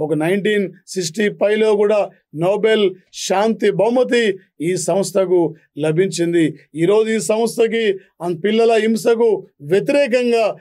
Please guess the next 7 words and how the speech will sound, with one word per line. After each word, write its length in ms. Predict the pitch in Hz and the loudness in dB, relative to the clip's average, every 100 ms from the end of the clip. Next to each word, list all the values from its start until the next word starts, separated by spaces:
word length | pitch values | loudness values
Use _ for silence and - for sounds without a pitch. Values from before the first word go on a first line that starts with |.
| _ _ | _ _
ప్రత్యేక 460 | 170 160 208 196 185 170 156 | -4 -2 -2 0 0 0 0
రాయబారిగా 720 | 175 233 214 214 202 196 185 165 - _ _ 156 | 2 0 2 2 2 2 0 -2 -6 _ _ 0
ఆయుష్మాన్ 560 | 190 185 180 175 175 165 | 0 0 -2 -2 -2 -4
ఖురానా 320 | 156 175 208 196 | -2 0 2 0
కూడా 180 | 180 170 156 - - 139 | 2 0 -2 -12 -16 -6
నియమితులయ్యారు. 800 | 160 175 175 160 160 160 151 127 _ _ 147 | -2 0 0 -2 0 2 0 -4 _ _ -6
గతంలో 420 | 147 190 196 | -2 0 2